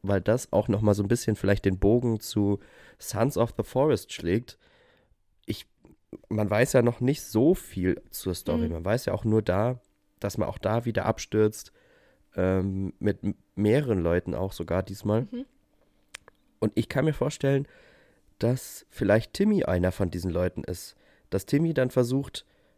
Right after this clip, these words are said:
Speaker 1: äh, seinen Forschungen, die er da im Privaten nachgeht, ähm, dann tatsächlich da vielleicht nochmal in Persona, äh, ein bisschen Nachdruck zu verleihen und da vielleicht nochmal ein bisschen nachforschen will.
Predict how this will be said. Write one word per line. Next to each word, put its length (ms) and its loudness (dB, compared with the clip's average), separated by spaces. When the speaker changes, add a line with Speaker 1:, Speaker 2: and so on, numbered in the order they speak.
Speaker 1:
äh, 440 4
seinen 240 2
Forschungen, 500 2
die 120 0
er 180 2
da 220 0
im 180 -6
Privaten 720 -2
nachgeht, 600 -2
ähm, 640 2
dann 280 -2
tatsächlich 440 0
da 120 2
vielleicht 280 0
nochmal 240 0
in 80 -2
Persona, 720 0
äh, 80 -8
ein 100 -10
bisschen 300 -6
Nachdruck 360 -6
zu 100 -6
verleihen 380 -2
und 160 -6
da 140 -2
vielleicht 320 0
nochmal 360 0
ein 60 -8
bisschen 280 -2
nachforschen 800 0
will. 220 4